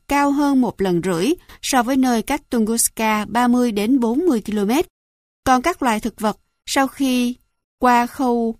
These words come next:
hóa nghiệm, đã cho kết luận vòng sinh trưởng của chúng xuất hiện dấu vết bức xạ của một lớp bụi đất mang tính phát xạ cao. Thế nhưng vào thời điểm một nghìn chín trăm lẻ tám, chưa có một quốc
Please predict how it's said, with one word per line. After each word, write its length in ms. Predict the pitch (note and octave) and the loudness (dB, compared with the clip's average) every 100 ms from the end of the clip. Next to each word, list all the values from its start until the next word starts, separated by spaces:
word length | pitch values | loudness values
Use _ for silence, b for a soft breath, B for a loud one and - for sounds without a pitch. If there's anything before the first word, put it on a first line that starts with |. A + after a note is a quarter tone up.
| _ | _
hóa 200 | C4 C#4+ F4+ | 0 4 4
nghiệm, 300 | A#3 E3+ F3 - _ _ _ | 4 2 0 -8 _ _ _
đã 160 | G#3 B3 | -4 -2
cho 280 | C4+ A#3+ | 2 2
kết 280 | A#3 D4+ D#4 | 2 -4 0
luận 240 | A#3+ F3+ - _ _ _ _ _ _ _ - | 0 0 -2 _ _ _ _ _ _ _ -2
vòng 220 | B3+ A#3 | 0 2
sinh 260 | A3+ D4 C#4 | 0 2 2
trưởng 280 | A3 F3+ A3+ | 2 -2 -2
của 100 | B3 | -4
chúng 260 | C4+ C#4+ | 0 0
xuất 220 | - F#4 | 0 -2
hiện 380 | D#4+ A3 E3 F#3 | -2 -2 -2 -2
dấu 140 | A3+ C#4 | -2 0
vết 240 | D4 D#4+ | -2 -2
bức 200 | E4+ - | -2 0
xạ 360 | - F#3 D#3 F3 | 0 0 -4 -4
của 100 | A#3 | 0
một 240 | A#3+ - | 0 0
lớp 200 | A3 D#4 | -2 -4
bụi 240 | A3 E3+ E3+ | -2 -2 0
đất 200 | B3 F#4 _ _ - | -2 -4 _ _ -4
mang 300 | A3 G#3 G3+ | 0 0 -2
tính 280 | A3+ B3 | -2 0
phát 280 | D4 E4+ F#4 | 0 -2 -2
xạ 240 | - - C#3 - | -4 -4 -6 -2
cao. 260 | A3+ A3+ - _ _ _ _ - | -2 -2 -6 _ _ _ _ 2
Thế 120 | F4 | 4
nhưng 240 | C#4+ B3+ | 6 4
vào 160 | A3+ F#3+ | 2 -2
thời 160 | G3 | -2
điểm 260 | F3 E3+ A#3 | -2 0 2
một 180 | C4 - | 0 0
nghìn 220 | G3+ F3 | 0 0
chín 320 | - A#3 C#4+ F4+ | -2 0 0 0
trăm 220 | B3+ A3+ | -2 -2
lẻ 200 | G#3 F3 | -2 -6
tám, 380 | - A#3 A#3+ F#4 b b b - | -4 -2 2 0 b b b 0
chưa 180 | D4 | 0
có 160 | C#4 C#4 | 2 2
một 220 | F4 G#3+ | 2 0
quốc 120 | D#4+ | -4